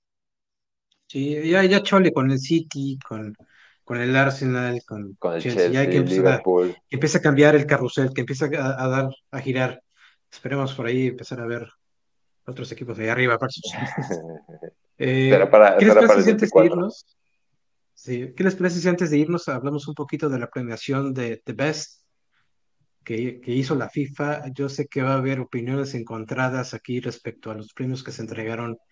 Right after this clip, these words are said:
Speaker 1: eh, el día de ayer. Eh, varios jugadores de Premier League presentes en el once ideal de la fifa, ¿eh? Atención, porque son, son mayoría los de la Premier League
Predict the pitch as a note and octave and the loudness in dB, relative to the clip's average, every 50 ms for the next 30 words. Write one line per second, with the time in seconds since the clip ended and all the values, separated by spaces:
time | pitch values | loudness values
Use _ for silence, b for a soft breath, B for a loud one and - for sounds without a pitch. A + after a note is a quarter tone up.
0 | _ _ _ _ _ _ _ _ _ - G2+ G2+ G#2 G#2 F#2+ A#2+ B2 B2+ B2 A#2 | _ _ _ _ _ _ _ _ _ -18 -16 -14 -12 -8 -4 -2 0 2 2 2
1 | A#2 A#2 B2+ C3 C3+ C3+ C3+ - _ _ _ _ _ _ _ _ _ _ _ _ | 4 4 4 2 2 0 -2 -8 _ _ _ _ _ _ _ _ _ _ _ _
2 | C#3 B2 A#2 A2+ A2+ A2+ A2 A2 A2 A2+ - - - _ _ _ _ _ _ _ | -12 -10 -8 -8 -6 -6 -6 -6 -6 -8 -10 -12 -16 _ _ _ _ _ _ _
3 | - C#3 C#3 E3+ F#3 G3+ G#3 G3 F#3 - - - D#3 C3+ C3+ C3+ D3+ E3+ F3+ E3+ | -8 0 4 4 4 4 4 0 -2 -4 -2 0 0 0 2 2 2 2 0 0
4 | - D3+ C3 - D3+ D3 D#3+ D3+ C3 C3 C3+ C#3+ E3+ E3+ - - - C3+ C3 - | -2 -6 -2 -2 -2 0 0 -2 -2 -2 -2 -4 -4 -4 -8 -14 -10 -10 -8 -6
5 | C#3+ C3 C3+ D3+ D#3+ - - C#3+ B2+ A#2+ A2 B2+ C#3 C#3 C#3 F3 E3+ D3 C3 B2 | -6 -6 -6 -6 -8 -8 -6 -6 -6 -4 -4 -4 -4 -6 -4 -2 -2 -2 0 -2
6 | A2+ A2 A2 A#2 C3+ D3+ - _ _ _ _ _ _ _ _ - B2 G#2+ G2+ F#2+ | -2 -4 -4 -4 -6 -8 -10 _ _ _ _ _ _ _ _ -16 -14 -14 -14 -12
7 | - - E3 D#3+ - B2 G#2 G2+ G#2+ C#3 F#3+ G#3+ A3 _ _ _ _ _ - A2+ | -8 -8 -8 -6 -6 -10 -10 -8 -8 -10 -10 -10 -12 _ _ _ _ _ -20 -20
8 | A2+ - A#2 G#2+ - - C#3 D3+ D#3 D#3 D#3+ D#3+ - C3+ B2+ A#2+ - B2+ C3 - | -16 -14 -14 -12 -8 -6 -6 -6 -6 -8 -12 -8 -6 -6 -6 -6 -8 -12 -12 -6
9 | D3 C#3+ D#3+ D3 D3 D3 C#3+ D3+ D#3 D3 B2 A#2 A#2 E3+ G3+ F3+ C#3+ A#2 G#2+ - | -4 -4 -4 -4 -4 -4 -4 -2 0 0 0 0 0 2 2 2 0 0 -4 -10
10 | A#2+ A2+ A2 - C3 C3 B2+ A#2+ A#2 B2 C#3 C3+ | -12 -14 -10 -8 -8 -6 -6 -4 -4 -6 -6 -6